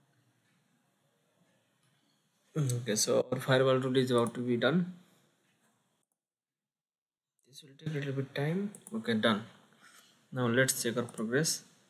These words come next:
Good. Now first create an external I P address from one node. So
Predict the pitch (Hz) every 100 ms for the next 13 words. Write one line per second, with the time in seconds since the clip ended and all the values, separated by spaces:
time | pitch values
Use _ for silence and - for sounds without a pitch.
0 | _ _ _ _ _ _ _ 123 156 120
1 | - - _ _ _ _ _ _ _ _
2 | _ _ _ _ _ _ _ _ _ _
3 | _ 123 135 127 - 143 - - 131 131
4 | 127 127 131 127 127 123 131 131 - -
5 | _ _ _ _ 123 120 120 123 123 147
6 | 175 - - - - 120